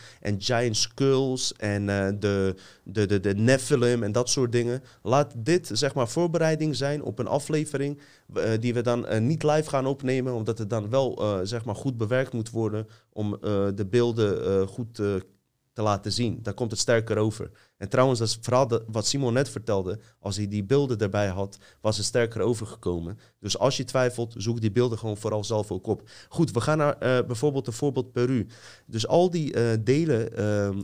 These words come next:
eh, van de wereld, ook waar trouwens Ancient Aliens heel veel aandacht aan heb-, aan hebben besteed, en Nazca-lijnen, en dat er buitenaardse bezoekers waren, ook in Maya,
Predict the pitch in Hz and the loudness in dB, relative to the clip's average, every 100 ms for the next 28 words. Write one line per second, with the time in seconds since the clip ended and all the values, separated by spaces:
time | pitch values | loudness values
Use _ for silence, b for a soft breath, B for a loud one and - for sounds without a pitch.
0 | - 98 98 98 104 95 98 127 135 101 | -4 0 0 0 -2 0 4 4 4 2
1 | 117 - 113 110 98 - 104 98 95 107 | 0 2 2 4 0 2 0 0 -2 -2
2 | 107 104 87 113 110 101 101 98 98 95 | -2 -2 -2 0 0 -2 -4 -2 -2 -2
3 | 101 95 - 95 - 95 92 92 92 - | 0 0 0 -2 -2 -4 -2 -2 -4 -2
4 | 98 95 95 90 104 - - 98 95 95 | -2 0 -2 0 0 0 0 0 0 -2
5 | 95 95 92 - B B 85 85 90 92 | -2 -2 -4 -6 B B -8 -8 -4 0
6 | 104 104 104 104 98 90 87 110 110 - | 0 0 -2 -2 -4 -6 -4 -4 -4 0
7 | 98 95 110 113 120 107 104 104 104 113 | 0 2 0 -2 -2 0 2 2 0 -2